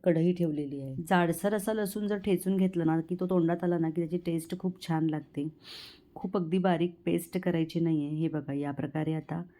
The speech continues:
हा जाडसरच जरा ठेचून घेतलेला आहे. कढईमध्ये एक टेबलस्पून तेल घातलेलं आहे. तेल चांगलं गरम झाल्यानंतर ह्याच्यामध्ये मोहरी घातली आहे. मोहरी छान उडायला लागली की ह्याच्यामध्ये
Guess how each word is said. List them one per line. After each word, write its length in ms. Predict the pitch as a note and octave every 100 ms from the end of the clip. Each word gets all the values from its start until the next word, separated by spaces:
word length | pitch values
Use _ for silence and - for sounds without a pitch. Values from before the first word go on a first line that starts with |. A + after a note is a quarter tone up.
| - _ -
हा 80 | E3
जाडसरच 640 | E3 D#3 C#3+ F3+ F3+ F3
जरा 180 | F3+ E3+
ठेचून 420 | F3 E3+ D3 E3
घेतलेला 380 | E3+ D#3+ D3+ D3
आहे. 200 | C#3+ D3+ D#3+ - _ _ - - _ -
कढईमध्ये 540 | G#3 G3 A#3 B3+ B3
एक 240 | A#3+ G3+ G3
टेबलस्पून 500 | G#3 G3+ G#3 - A3
तेल 300 | G#3 F#3+ F#3+
घातलेलं 420 | G3 F#3+ F#3 F3+ F3
आहे. 180 | E3 G3 - - - - - - - - - - - - -
तेल 180 | G#3+ A3+
चांगलं 360 | A3+ A#3 A3+ A3+
गरम 240 | G3+ G3+
झाल्यानंतर 520 | G#3 G3+ G3+ G3 F#3+
ह्याच्यामध्ये 500 | G3+ F#3+ F#3 F#3 F3+
मोहरी 340 | G3 G3 F3+ F3
घातली 360 | G#3+ A3 G3+
आहे. 180 | G3 G#3+ G#3+ -
मोहरी 380 | G3 F#3 F#3 A#3
छान 320 | - A3 G#3+ A#3+
उडायला 400 | - F#3+ G3+ G#3+
लागली 400 | G#3 G3 F#3 F#3+ - - _ _ -
की 100 | G3
ह्याच्यामध्ये 640 | F#3+ F#3 F#3 F#3+ E3+ F#3+